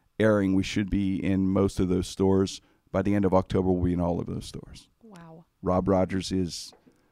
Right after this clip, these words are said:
Speaker 1: the guy who, uh, does all the illustration. I do the writing.
Speaker 2: It's called a cartoonist.
Speaker 1: And he's our cartoonist. He's our, he's our guy.
Speaker 2: <laughs>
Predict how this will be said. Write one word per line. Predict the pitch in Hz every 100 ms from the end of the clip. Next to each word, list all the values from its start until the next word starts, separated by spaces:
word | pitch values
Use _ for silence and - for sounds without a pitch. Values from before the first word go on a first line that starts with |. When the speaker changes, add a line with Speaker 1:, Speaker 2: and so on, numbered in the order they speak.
| _ - - -
Speaker 1:
the | 92
guy | 98 98 95
who, | 95 95
uh, | 92 92
does | - 95 90
all | 95
the | 95
illustration. | 90 92 - 107 107 104
I | 95
do | 92 95
the | 90
writing. | 95 101 98 98 92
Speaker 2:
It's | -
called | - 190
a | 180
cartoonist. | 180 175 180 175 185 -
Speaker 1:
And | - 98
he's | 87
our | 95
cartoonist. | - - - 151 - -
He's | 196
our, | -
he's | 311 339 339 -
our | -
guy. | - 370
Speaker 2:
<laughs> | -